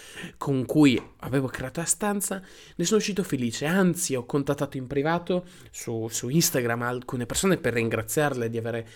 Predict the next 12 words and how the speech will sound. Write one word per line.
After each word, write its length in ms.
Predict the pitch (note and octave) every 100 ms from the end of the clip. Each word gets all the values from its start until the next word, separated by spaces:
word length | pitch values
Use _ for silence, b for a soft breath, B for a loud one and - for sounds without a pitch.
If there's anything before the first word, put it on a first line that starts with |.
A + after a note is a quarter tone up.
| B B
partecipato, 760 | - A#2 C3+ - - G#3+ A#3 B3+ B B B B _ _ _ _ -
e 60 |
da 140 | F3+ F#3+
lì 400 | G#3+ C#4+ C#4+ -
mi 140 | D#3 D3
sono 160 | D#3+
trovato 340 | E3 G#3+ A#3 F3+
a 160 | D3 -
organizzare 880 | - E3+ D#3 F3 F3+ F#3 G#3 - - _ - -
future 480 | - - A3 C#4+ C4
chiamate. 520 | G3 A3 C3+ F#2 - - - - - - - - - _
Cioè, 240 | - -